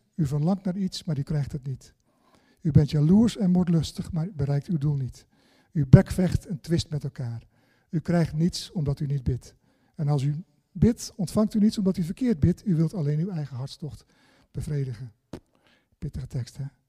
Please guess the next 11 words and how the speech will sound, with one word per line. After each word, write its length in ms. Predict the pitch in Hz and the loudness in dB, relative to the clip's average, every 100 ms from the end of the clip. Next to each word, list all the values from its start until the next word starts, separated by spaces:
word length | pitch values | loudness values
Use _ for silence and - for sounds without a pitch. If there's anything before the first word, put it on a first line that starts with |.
| _ _ _ _ _ _ _ _ _ _ _ - | _ _ _ _ _ _ _ _ _ _ _ -2
"Waar 180 | 151 | 2
jaloezie 500 | 170 185 175 165 226 | 6 6 6 6 4
en 80 | 196 | 2
egoïsme 480 | 190 160 170 160 165 | 0 0 -2 -4 -4
heersen, 540 | 131 143 139 170 190 - | -4 -6 -6 -10 -12 -16
vieren 380 | _ - 151 143 | _ -6 -4 -2
wanorde 560 | 151 190 214 151 151 202 | -2 -2 -2 -4 -4 -6
en 160 | 175 | -6
allerlei 340 | 160 160 143 143 | -4 -2 -2 -4
kwaad 320 | 147 135 - | -4 -4 -2
hoogtij. 640 | 131 139 - 131 113 107 | 2 2 2 -6 -6 -8